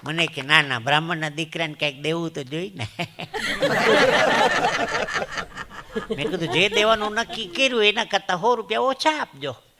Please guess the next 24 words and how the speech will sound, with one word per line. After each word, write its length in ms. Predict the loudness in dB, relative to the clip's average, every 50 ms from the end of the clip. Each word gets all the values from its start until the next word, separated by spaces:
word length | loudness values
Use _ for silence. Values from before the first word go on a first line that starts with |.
| _ -20 -20 -20 -20 -20 -20 -20 -20 -20 -20 -18 -18 -18 -18 -18 -18 -18 -20 -20 -20 -20 -20 -20 -20 -20 -20 -20 -4 -2 -2 -2 -2 -4 -12 -6
મને 220 | -6 -4 -4 -4 0
કે, 100 | 2 2
"હોત 240 | 4 4 4 2 2 -2
નક્કી 300 | -8 -8 -6 -6 -8 -8
કર્યા 300 | -6 -6 -4 -2 0 0
હતા." 260 | 0 2 2 4 2 4 2 0 0 0 -2 -2 -2 -2 0 0 0 0 0 2 0 0 2 2 0 0 0 0 0 4 6
આવી 420 | 8 8 8 8 8 8 6 6 6 2 2 4
જાઓ. 360 | 8 10 12 12 12 10 8 6 2 0 -2 -4 -4 -2 -4 -4 -4 -4 -8 -8 -8 -6 -8 -8 -8 -8 -10 -10 -10 -8 -8 -8 -6 -6 -6 -6 -6 -6 -6 -6 -6 -6 -6 -6 -4 -4 -4 -4 -4 -4 -4 -2 0 0 0 0 0
એટલે 200 | 0 2 2 2
મને 300 | 2 2 2 2 2 2
તો 100 | 2 2
તમારી 380 | 2 2 4 4 4 4 4
તાળી 380 | 4 6 6 8 8 6 6 2
જીવતો 400 | 2 2 2 2 4 6 6 8
રાખે 380 | 10 10 8 8 6 4 4 4
એમ 160 | 4 2 2
છે, 200 | 4 4 4 6
બાકી 360 | 6 4 4 4 4 0 4
આ 160 | 6 6 6
તો 120 | 6 4 0
હોમાં 380 | 2 2 2 4 4 2 4
પતાવવાનો 520 | 2 0 0 0 -2 -2 -4 -6 -8 -10 -8
છે 60 | -6
આજે. 360 | -6 -6 -8 -8 -10 -10